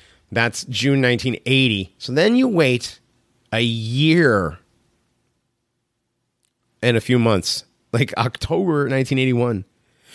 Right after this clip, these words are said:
University of Utah, there is a strange package noticed, strange package noticed, and they open it up, and oh my lord, it was a bomb.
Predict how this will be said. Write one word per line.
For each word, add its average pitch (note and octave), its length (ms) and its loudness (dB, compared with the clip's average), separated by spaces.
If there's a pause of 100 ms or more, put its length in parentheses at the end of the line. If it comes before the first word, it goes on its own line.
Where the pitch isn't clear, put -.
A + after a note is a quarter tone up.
(160)
University A#2 440 0
of A#2 60 0
Utah, C3+ 400 -2
there B2 200 0
is B2+ 120 0
a C3 80 -4
strange F3+ 800 -2
package E3 520 0
noticed, B2 560 0 (520)
strange E2+ 400 0
package E2 400 0
noticed, D#2 500 0
and F#2+ 360 0
they F#2 220 0
open A#2 280 -2
it D3 60 -2
up, D3+ 120 -2
and E3 100 -2
oh A3+ 260 -2
my A3+ 200 -2
lord, G#3 320 0
it F#3 80 -4
was E3+ 160 -2
a D#3+ 40 0
bomb. F#2 300 -2